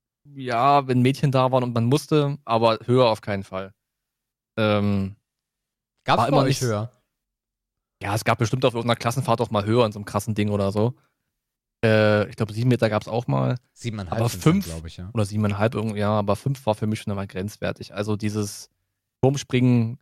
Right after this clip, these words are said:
Speaker 1: auf diesem Brett stehen und so wackelig in der Gegend rumeiern, das war nicht so meins. Ich hab's auch nicht so ganz,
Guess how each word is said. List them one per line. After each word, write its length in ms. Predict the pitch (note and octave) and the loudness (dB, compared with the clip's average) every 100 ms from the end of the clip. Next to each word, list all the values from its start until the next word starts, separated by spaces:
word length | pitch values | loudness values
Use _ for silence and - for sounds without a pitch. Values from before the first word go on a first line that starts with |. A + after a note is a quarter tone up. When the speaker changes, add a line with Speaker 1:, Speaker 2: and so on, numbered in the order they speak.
| - | -14
Speaker 1:
auf 140 | A2+ | -12
diesem 260 | - G#2+ G2+ | -6 -6 -4
Brett 220 | G#2+ G#2+ | -4 -4
stehen 360 | - A#2 A2 G#2 | 0 0 0 -2
und 100 | G#2 | -6
so 400 | G#2 G#2 G2+ - | -4 -4 -4 -12
wackelig 500 | _ A#2 A2 - G#2+ A2 | _ -4 -2 -2 -6 -6
in 60 | |
der 100 | G#2 | -6
Gegend 280 | G2 G2+ A2 | -6 -4 -4
rumeiern, 420 | A2 F#2+ G2 F#2+ | -4 -4 -4 -4
das 240 | F#2+ - _ | -8 -12 _
war 140 | - F2+ | -6 -6
nicht 160 | F2+ | -6
so 100 | - | -12
meins. 320 | F#2 E2+ F#2 - | -12 -12 -14 -10
Ich 100 | - | -8
hab's 140 | - | -2
auch 140 | A2 | -2
nicht 260 | A#2 C#3 D3+ | 2 2 2
so 120 | B2 | -2
ganz, 460 | A2 G#2+ A#2+ - | 0 0 0 -8